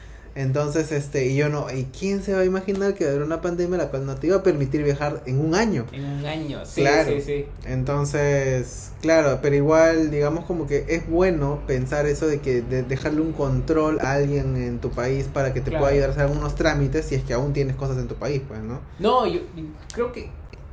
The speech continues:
Speaker 2: de alguna u otra manera, en más de algún punto de la vida, si es que no
Speaker 1: Ujú.
Speaker 2: regresas a tu país para nada, si, si, si lo llegas a necesitar, el hecho de, de, de alguien que te vaya a hacer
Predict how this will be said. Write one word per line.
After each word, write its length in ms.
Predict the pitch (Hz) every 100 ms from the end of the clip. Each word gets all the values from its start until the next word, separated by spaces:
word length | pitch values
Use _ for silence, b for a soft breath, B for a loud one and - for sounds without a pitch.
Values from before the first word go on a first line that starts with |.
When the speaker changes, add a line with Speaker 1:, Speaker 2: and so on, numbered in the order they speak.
| - -
Speaker 2:
de 80 | 180
alguna 300 | 185 254 247
u 40 |
otra 140 | 214 220
manera, 400 | 196 202 233 214
en 140 | 170
más 200 | 180 202
de 100 | 196
algún 280 | 160 165 190 196 - - -
punto 320 | 185 175 170
de 80 | 151
la 140 | 131
vida, 480 | 127 160 180 175 160 -
si 240 | - 127
es 100 | 131
que 220 | 135 151 135
no 120 | 151
Speaker 1:
Ujú. 80 | 143
Speaker 2:
regresas 420 | 135 156 147 -
a 100 | 123
tu 80 | 113
país 260 | 120 127 -
para 200 | 139 120
nada, 300 | 135 156 147
si, 180 | - 131
si, 220 | - 131
si 140 | -
lo 80 | 156
llegas 340 | 151 151 151
a 60 | 147
necesitar, 720 | 127 - - 120 160 147 - B B B B
el 160 | 135 135
hecho 300 | 135 - 147
de, 320 | 135 123 107 -
de, 160 | 120 110 - - - - -
de 120 | 131
alguien 320 | 139 147 151
que 60 | -
te 100 | 147
vaya 120 | 135
a 20 | 135
hacer 200 | 143